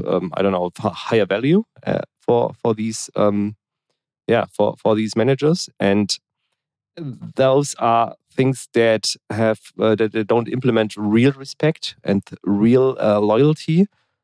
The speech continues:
um, and they, and distance never creates trust.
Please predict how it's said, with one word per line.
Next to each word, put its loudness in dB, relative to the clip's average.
um, 0
and -2
they, 2
and 0
distance -2
never 2
creates -2
trust. -6